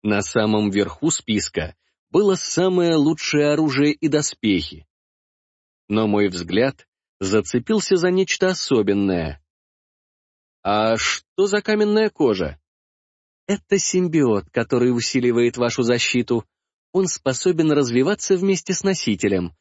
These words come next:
Он является одним из лучших симбиотов за счет своих защитных и атакующих способностей". Цена кусается. Тысяча звездных монет за каменную кожу.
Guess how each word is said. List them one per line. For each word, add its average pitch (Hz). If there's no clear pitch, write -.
Он 170
является 139
одним 165
из 139
лучших 190
симбиотов 196
за 110
счет 123
своих 120
защитных 113
и 233
атакующих 113
способностей". 104
Цена 101
кусается. 127
Тысяча 160
звездных 147
монет 151
за 104
каменную 110
кожу. 92